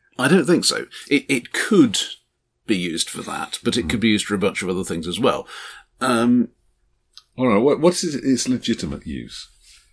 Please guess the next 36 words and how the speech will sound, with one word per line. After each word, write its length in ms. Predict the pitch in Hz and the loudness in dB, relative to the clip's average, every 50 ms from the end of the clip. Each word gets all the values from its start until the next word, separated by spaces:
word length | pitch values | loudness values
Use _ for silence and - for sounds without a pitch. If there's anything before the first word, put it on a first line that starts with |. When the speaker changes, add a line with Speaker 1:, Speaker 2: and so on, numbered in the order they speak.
| _ _ _ _ - | _ _ _ _ 0
Speaker 1:
Well, 240 | 170 165 156 156 - - | 4 4 4 4 4 2
as, 140 | 156 143 160 | 2 2 4
as 220 | - 165 160 139 | 4 4 6 6
I 120 | 180 175 160 | 6 4 4
see 280 | - - 139 131 127 | 2 2 2 4 4
it, 80 | 120 135 | 4 2
it's 180 | 123 - - | 0 -2 -2
the, 280 | - 131 123 117 117 - - | 0 2 4 4 4 4 2
"I, 220 | 117 123 117 117 - | 2 0 0 0 0
I 140 | - 120 123 | 0 0 2
genuinely 600 | 110 135 143 139 131 127 123 123 120 113 110 104 | 4 4 4 6 6 8 8 8 6 6 4 2
have 360 | 101 98 117 107 104 - - | 0 0 0 0 -2 -2 0
no, 200 | 107 107 113 113 | 2 2 2 2
nothing 400 | 110 - 107 117 104 - 113 104 95 | 2 2 2 2 2 2 0 -2 -2
to 80 | 107 | 0
go 220 | 95 110 107 101 98 | 2 2 2 2 2
on 140 | 98 98 92 | 0 -2 -2
at 80 | - | -4
the 60 | - | -2
moment, 340 | 101 101 98 95 98 98 - | -2 0 0 0 -2 -4 -4
but 140 | - - - | -6 -4 -2
where 120 | 110 104 | 0 0
should 180 | - - - 95 | 0 0 0 2
I 80 | 82 90 | 2 2
look 220 | 101 101 - - | 2 0 -2 -4
first?" 560 | - - 107 - - - - - - - - _ _ - - - - _ - - - _ _ _ - - - - | -2 -2 -2 -2 -2 -4 -4 -6 -6 -8 -12 _ _ -20 -20 -20 -20 _ -20 -20 -20 _ _ _ -20 -16 -10 -6
Speaker 2:
Hmm. 280 | 90 78 69 64 60 57 - - - _ _ _ _ - _ _ _ - - - - _ _ _ _ - - _ _ - | -4 -4 -4 -6 -8 -12 -14 -18 -20 _ _ _ _ -20 _ _ _ -20 -20 -20 -20 _ _ _ _ -20 -20 _ _ -6
Speaker 1:
Um, 720 | - 117 107 92 92 87 85 87 82 73 87 - - - - _ - _ _ _ _ _ _ _ _ _ _ _ - - | -4 -4 -4 -4 -4 -4 -4 -4 -6 -6 -8 -10 -12 -16 -20 _ -20 _ _ _ _ _ _ _ _ _ _ _ -8 -2
so 500 | - - - 110 98 98 92 95 98 104 | 0 2 4 4 4 4 4 2 2 4
I 60 | 120 | 4
don't 200 | 120 131 127 113 | 4 4 4 2
like 160 | 117 120 - | 2 -2 -2
the 60 | 117 120 | 0 -2
look 180 | 110 107 - | 0 0 -2
of 100 | 104 - | -6 -8
him, 480 | - - - 131 113 82 85 92 92 | -6 -2 0 0 0 0 -2 -6 -8